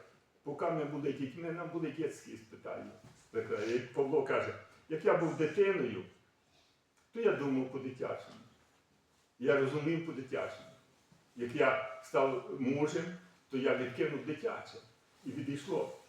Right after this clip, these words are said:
І так ще таке слово говориться, як каже, також Іван пише до церкви, каже, «Пишу до вас,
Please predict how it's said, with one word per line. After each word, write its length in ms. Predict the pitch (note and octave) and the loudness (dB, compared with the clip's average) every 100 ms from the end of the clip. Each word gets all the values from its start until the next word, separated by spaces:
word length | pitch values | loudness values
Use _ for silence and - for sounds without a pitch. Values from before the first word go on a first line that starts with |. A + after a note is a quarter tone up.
| - | -10
І 80 | C3 | -2
так 280 | D#3+ D3 | 2 2
ще 280 | - D#3 D3 | 2 4 4
таке 260 | D3 C#3 C#3 | 4 0 0
слово 340 | - C#3 C3+ | 0 0 2
говориться, 500 | B2 C3+ C3+ A#2+ B2 | 2 0 0 -2 -2
як 240 | A#2+ - - | -4 -4 -2
каже, 340 | A#2 A2+ A2+ - - _ - | 0 0 -4 -8 -20 _ -2
також 360 | C3+ C3+ B2+ A#2+ - - | 2 2 2 -2 -8 -6
Іван 460 | C3+ C#3 C3+ C3 C3+ | 2 6 6 4 2
пише 300 | A#2 - G#2+ | 0 2 -2
до 280 | A2+ A2 - - _ | -2 -2 -6 -14 _
церкви, 460 | - B2+ B2+ A#2+ A#2 | 2 4 4 2 -2
каже, 320 | B2 A2 G#2 G2+ - _ | 0 -2 -2 -10 -18 _
«Пишу 340 | B2 A#2 C#3 | -8 -6 -6
до 120 | A#2+ B2 | -6 -2
вас, 240 | B2 G#2 | 0 0